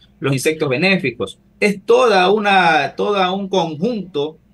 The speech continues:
de elementos que están debajo del suelo, que forman la estructura del suelo, incluso hasta los árboles que forman la compactación del suelo.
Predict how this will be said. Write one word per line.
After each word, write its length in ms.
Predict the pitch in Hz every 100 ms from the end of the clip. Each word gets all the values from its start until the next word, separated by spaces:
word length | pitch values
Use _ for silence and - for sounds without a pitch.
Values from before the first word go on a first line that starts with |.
| _ _ _
de 260 | 107 143 147
elementos 680 | 147 147 196 220 180 156 156
que 80 | 135
están 360 | 131 165 170
debajo 480 | 139 120 220 196 147
del 100 | 120
suelo, 340 | 113 214 156
que 140 | 117 113
forman 300 | 190 196 175
la 40 |
estructura 520 | 135 139 123 233 214
del 120 | 117 104
suelo, 340 | 160 127 107
incluso 360 | 110 - 156 143
hasta 180 | 135
los 160 | 117 151
árboles 380 | 208 196 143 120
que 140 | 120
forman 360 | 117 160 175 156
la 160 | 139
compactación 880 | - 117 123 117 - 104 - 185 180
del 140 | 127
suelo. 480 | - 175 131 95 -